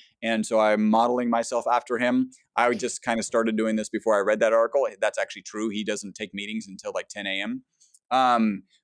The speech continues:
but, uh, but yeah, that, that can be a challenge, right? If you're building a business or getting through college, you, it might be hard to find the time, uh,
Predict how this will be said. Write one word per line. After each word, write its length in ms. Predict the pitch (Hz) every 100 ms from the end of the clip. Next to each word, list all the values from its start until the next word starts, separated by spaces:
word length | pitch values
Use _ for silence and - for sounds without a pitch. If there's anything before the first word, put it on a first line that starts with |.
| _
but, 260 | 127 -
uh, 420 | 123 117 110 101 92
but 160 | 135 135
yeah, 200 | 151 123
that, 300 | 135 143 117
that 140 | 139
can 120 | 156
be 80 | 139
a 60 | 139
challenge, 340 | 143 143 104
right? 160 | 110 117
If 120 | 117
you're 280 | 123 123 117 _ _ -
building 340 | 147 143 139
a 60 | 131
business 680 | 110 131 123 131 127 127 -
or 320 | 117 117 113 - _ - 110
getting 260 | 139 135
through 220 | 123 139
college, 460 | 127 127 135 123 -
you, 260 | 131 127 135
it 120 | 127
might 220 | 127 131 131
be 100 | 120
hard 280 | - 127
to 80 | 117 -
find 360 | 127 127 135 120
the 100 | 120
time, 520 | - 123 127 120 110 - _ _
uh, 220 | 110 110